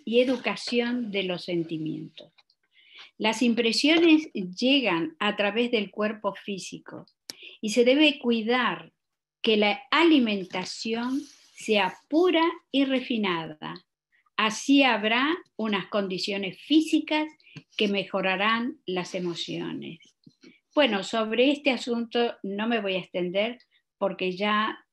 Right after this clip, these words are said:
todos sabemos las bondades de una alimentación, eh, sin carne, am,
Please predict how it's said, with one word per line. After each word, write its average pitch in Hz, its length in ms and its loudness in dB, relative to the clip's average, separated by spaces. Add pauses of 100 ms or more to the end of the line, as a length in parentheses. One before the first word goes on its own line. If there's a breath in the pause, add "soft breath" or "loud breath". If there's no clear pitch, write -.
(100)
todos 202 480 0
sabemos 196 640 -6 (380 soft breath)
las 190 560 -4
bondades 220 1040 0
de 180 360 -4
una 208 420 -2 (140)
alimentación, 190 1200 -6 (400)
eh, 180 640 0
sin 226 720 -4 (600)
carne, 226 880 -2 (400 soft breath)
am, 185 1160 -2